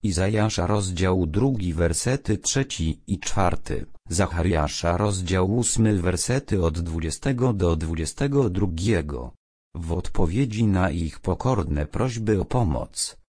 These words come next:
królestwo z jego zarządzeniami będzie ustanawiane w jednym narodzie po drugim, aż stanie się mocarstwem ogólnoświatowym. Daniela, rozdział drugi, werset czterdziesty czwarty,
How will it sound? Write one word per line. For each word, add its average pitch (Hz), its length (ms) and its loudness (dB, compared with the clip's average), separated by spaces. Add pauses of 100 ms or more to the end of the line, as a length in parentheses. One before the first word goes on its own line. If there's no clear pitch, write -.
królestwo 123 720 2
z 98 100 -4
jego 82 340 2
zarządzeniami 80 1040 0
będzie 87 520 2
ustanawiane 101 1040 0
w 80 80 -6
jednym 104 560 2
narodzie 85 500 0
po 85 200 0
drugim, 80 640 -2 (240)
aż - 380 -2
stanie 131 500 0
się 90 260 2
mocarstwem 98 840 0
ogólnoświatowym. 80 1400 -2 (180)
Daniela, 90 600 2
rozdział 92 600 0
drugi, 101 460 0
werset 101 540 -2
czterdziesty 107 760 0
czwarty, - 640 0